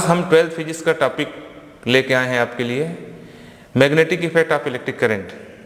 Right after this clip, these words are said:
देखिए, करंट कई तरह का बिहेवियर शो करता है। करंट के टू टाइप्स होते हैं, alternating current and direct, direct current। और ये करंट थ्री टाइप का प्रॉपर्टी शो करता है,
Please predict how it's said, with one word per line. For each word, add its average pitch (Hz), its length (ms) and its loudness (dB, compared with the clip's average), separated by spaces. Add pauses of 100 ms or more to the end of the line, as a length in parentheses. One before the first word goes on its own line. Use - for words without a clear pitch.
(680)
देखिए, 143 260 6 (140)
करंट 185 320 2 (1400)
कई 175 140 4
तरह 175 240 4
का 170 120 4
बिहेवियर 151 360 2
शो 160 140 -2
करता 147 280 0
है। 160 160 -6 (1400)
करंट 180 420 2 (1300)
के 160 80 6
टू 180 180 6 (100)
टाइप्स 170 260 0
होते 165 180 -2
हैं, 156 200 0
alternating 160 480 0
current 151 400 -2 (340)
and 139 220 2
direct, 120 560 0
direct 123 260 2
current। 98 220 -4 (1200)
और 156 140 6
ये 196 120 6 (100)
करंट 190 400 2
थ्री 196 140 4
टाइप 180 220 2
का 180 140 -2
प्रॉपर्टी 131 340 -2
शो 113 140 -6
करता 98 280 -8
है, 95 140 -10